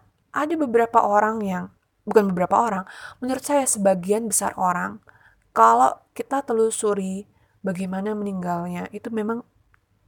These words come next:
dipanggil sesuai dengan kebiasaan hidup mereka. Sebagai contoh, om saya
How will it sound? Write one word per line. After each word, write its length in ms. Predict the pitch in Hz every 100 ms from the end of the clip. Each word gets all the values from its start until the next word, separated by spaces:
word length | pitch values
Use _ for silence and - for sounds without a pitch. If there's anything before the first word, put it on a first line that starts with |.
| _ _
dipanggil 1200 | - 95 - _ _ _ - 196 202 196 196 196 _ _ _ _ _ -
sesuai 320 | 202 208 202
dengan 160 | 175
kebiasaan 400 | 175 170 175 -
hidup 240 | 180 170 - _ -
mereka. 400 | 185 175 170 180 _ - - - - - - -
Sebagai 320 | - 196 185 190
contoh, 320 | 180 175 170 165 - _ _
om 240 | 208 208 214
saya 640 | 214 196 208 226 262 302